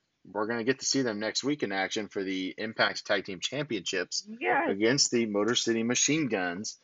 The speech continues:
Speaker 1: We learned
Speaker 2: It's
Speaker 1: this in
Speaker 2: gotta be
Speaker 1: eight.
Speaker 2: hype.
Speaker 1: This is gonna be, if it's not, this should absolutely main event in this week's show, and it should absolutely get that main event, uh, ring time, that twelve to fifteen minutes that they give towards the end.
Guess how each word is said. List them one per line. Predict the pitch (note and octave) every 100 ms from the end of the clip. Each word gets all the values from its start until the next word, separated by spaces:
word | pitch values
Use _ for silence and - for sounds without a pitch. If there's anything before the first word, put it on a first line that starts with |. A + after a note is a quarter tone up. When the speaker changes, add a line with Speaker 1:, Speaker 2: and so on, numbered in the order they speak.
| _ _ _ A2
Speaker 1:
We | A2+
learned | A#2+ A#2
Speaker 2:
It's | A#2 E3
Speaker 1:
this |
in | G#2
Speaker 2:
gotta | G#2
be | G2+
Speaker 1:
eight. | - _ _ _ _ _ _ -
Speaker 2:
hype. | A#2
Speaker 1:
This | D#3
is | E3
gonna | D#3+ C3
be, | A2+ G#2 G2 F#2 E2 - _ _ _ -
if | A#2 C3+
it's | D3
not, | F3+ C#3 C#3 - -
this | C#3 D3
should | - D#3
absolutely | A2 A#2 - B2 A2+
main | G2+ G2+
event | F#2+ F#2+ E2+
in |
this | F#2 -
week's | G2 F2
show, | G2 F#2 C3+ - - _ _ _ -
and | G#2
it |
should | F#2+ G2+
absolutely | G#2 G#2+ A2+ A2+ G#2+
get | G#2+ G2+
that | F#2+ F#2
main | G2+
event, | G2 F2+ G2 F2 F2
uh, | F2+
ring | F#2 G2
time, | F#2+ G#2 G#2
that | F2+
twelve | G2 F#2+
to | -
fifteen | G#2+ - F#2+
minutes | F2+ F#2+ -
that | G2
they | G2
give | G2+ F#2+
towards | A2 F#2+
the | G#2+
end. | G#2+ C#3+